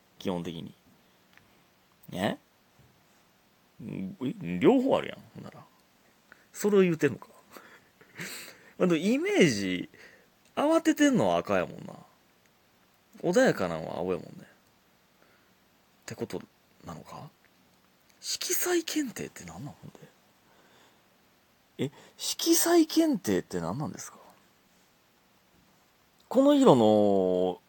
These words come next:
イメージはどう？みたいな。それか、その、視力の問題。その、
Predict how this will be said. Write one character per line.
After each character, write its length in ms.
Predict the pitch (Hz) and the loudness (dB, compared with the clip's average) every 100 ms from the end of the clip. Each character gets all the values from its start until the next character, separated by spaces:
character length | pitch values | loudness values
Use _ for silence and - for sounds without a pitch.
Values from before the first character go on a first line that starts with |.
| _ | _
イ 100 | 127 | 0
メ 160 | 131 131 | 4 4
ー 60 | 107 | 4
ジ 100 | 92 | 2
は 120 | 90 | 4
ど 260 | 101 92 | 4 2
う？ 40 | 80 | 0
み 80 | - | -4
た 100 | 76 | -10
い 40 | |
な。 140 | - - | -8 0
そ 100 | 185 | 4
れ 80 | |
か、 160 | 151 95 | 6 6
そ 120 | - | 4
の、 260 | 98 90 - | -2 -2 -2
視 220 | - 277 | 0 4
力 240 | 294 - | 4 4
の 80 | 92 | -4
問 160 | 80 78 | -6 -6
題。 160 | - | -8
そ 140 | - 101 | -6 -6
の、 280 | 90 85 | -6 -6